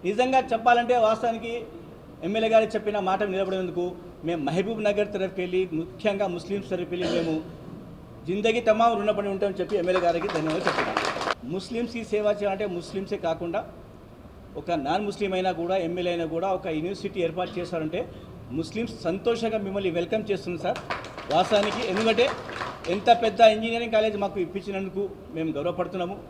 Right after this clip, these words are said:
మీ సహాయం జీ-, మొత్తం లైఫ్లో ఎవరు మర్చిపోరు. ఈ ఇంజనీరింగ్ కాలేజ్ మళ్ళీ మీరు నెక్స్ట్ మీరు ఇంకా వేరే కోర్సెస్ ఇప్పిస్తా అంటున్నారు.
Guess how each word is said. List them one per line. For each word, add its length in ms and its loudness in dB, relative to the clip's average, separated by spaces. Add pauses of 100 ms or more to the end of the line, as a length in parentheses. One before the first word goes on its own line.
(280)
మీ 140 0
సహాయం 460 0 (640)
జీ-, 200 0 (220)
మొత్తం 280 -2
లైఫ్లో 500 4
ఎవరు 180 0
మర్చిపోరు. 680 -2 (380)
ఈ 40 2
ఇంజనీరింగ్ 480 2
కాలేజ్ 400 4 (320)
మళ్ళీ 180 4
మీరు 140 2
నెక్స్ట్ 380 0
మీరు 280 2 (320)
ఇంకా 180 4
వేరే 260 2
కోర్సెస్ 360 -2
ఇప్పిస్తా 360 -2
అంటున్నారు. 400 -2